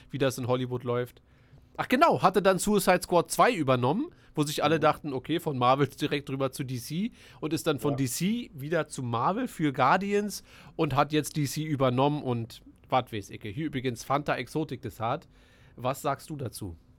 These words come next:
Speaker 1: Also ich stehe
Speaker 2: Fanta
Speaker 1: sehr auf
Speaker 2: Exotik?
Speaker 1: Fanta Exotik, ist sehr geil.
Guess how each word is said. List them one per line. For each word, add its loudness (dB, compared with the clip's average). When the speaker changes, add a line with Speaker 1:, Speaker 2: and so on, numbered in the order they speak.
Speaker 1:
Also -6
ich -6
stehe 2
Speaker 2:
Fanta -2
Speaker 1:
sehr 2
auf -2
Speaker 2:
Exotik? -6
Speaker 1:
Fanta -6
Exotik, -16
ist -18
sehr -6
geil. -14